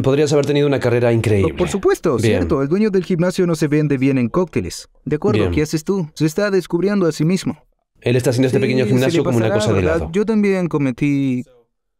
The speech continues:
Speaker 2: Cometí muchos errores cuando tenía el gimnasio, así que no todo fue sol y arcoíris para mí. Tuve un montón de meteduras de pata que hice, me metí en malas sociedades. Me refiero a todas las cosas que podría hacer.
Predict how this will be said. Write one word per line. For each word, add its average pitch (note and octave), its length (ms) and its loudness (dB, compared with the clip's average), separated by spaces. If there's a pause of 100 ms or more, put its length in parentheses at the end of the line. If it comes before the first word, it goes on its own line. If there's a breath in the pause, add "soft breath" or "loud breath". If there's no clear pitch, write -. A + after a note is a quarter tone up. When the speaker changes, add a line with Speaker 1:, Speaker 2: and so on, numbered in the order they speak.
(480)
Speaker 2:
Cometí F3+ 300 0
muchos C4 320 2
errores G3 360 0
cuando C#3+ 220 0
tenía C3 240 2
el A#2+ 80 0
gimnasio, A2+ 600 0 (100)
así E3 240 0
que G3 160 0
no G3+ 120 2
todo G3+ 260 0
fue E3+ 280 2
sol D#3 360 0
y A#2 100 4
arcoíris A#2 560 0
para A2 200 0
mí. F3 240 0 (200 loud breath)
Tuve D#3+ 160 2
un D#3 80 2
montón D3 280 0
de D#3 60 2
meteduras B2+ 520 0
de A#2+ 100 -2
pata D3+ 300 0
que A#2 120 -2
hice, E3+ 280 0
me B2+ 100 2
metí A2 220 0
en B2 100 0
malas B2+ 220 0
sociedades. C#3 640 0 (180 loud breath)
Me C#3 100 0
refiero D#3+ 320 0
a A3 40 0
todas A3 340 -2
las F3+ 160 0
cosas F3 280 0
que D3+ 100 -2
podría C#3 300 0
hacer. F3+ 280 -2